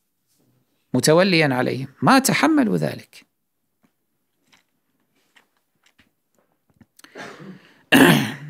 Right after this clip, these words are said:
إلى أن يقول: فقال له عبد الرحمن: "خفض عليك يا خليفة رسول الله، فإن هذا يهيضك إلى ما بك." يعني ريح نفسك، يعني لا تخرب أعصابك و، آه، تستاء حالتك الصحية أكثر فأكثر.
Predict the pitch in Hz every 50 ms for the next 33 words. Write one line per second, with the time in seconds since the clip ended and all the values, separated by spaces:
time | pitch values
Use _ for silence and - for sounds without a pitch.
0 | - - - 262 285 220 196 175 160 151 143 - - 175 185 151 - 151 139 -
1 | 165 175 170 147 143 143 147 131 131 123 104 107 107 107 113 104 110 107 - -
2 | 127 131 135 135 117 - - 196 175 - - 156 131 113 113 104 117 123 123 120
3 | 107 - 120 120 117 113 113 110 104 - 120 110 110 110 107 - - 107 - -
4 | 107 101 101 95 - - 104 101 98 98 95 95 98 98 98 98 - - - 107
5 | 104 110 120 123 117 117 110 101 117 120 120 120 113 123 123 120 113 110 107 98
6 | 95 123 151 151 139 127 117 101 - 107 98 - - 101 92 82 - - - -
7 | - - - - - 107 101 104 98 95 92 90 87 85 78 76 90 82 - _
8 | - - - _ _ _ _ _ _ _ _ _ _ _ - 165 - 135 117 117
9 | 127 127 117 107 - - 98 87 - - - - - - - - - - - -
10 | - - - - - - - 92 - - 76 76 73 - - - 98 90 87 -
11 | 92 90 - - - - - - _ _ _ _ _ - - - - - - -
12 | - - - - - - _ _ _ _ - 76 78 78 78 - - 107 - -
13 | - 113 110 107 92 - - 110 107 101 - - - - 90 - - 92 - -
14 | 107 104 95 82 - 95 - - - 98 - - - - - - - - -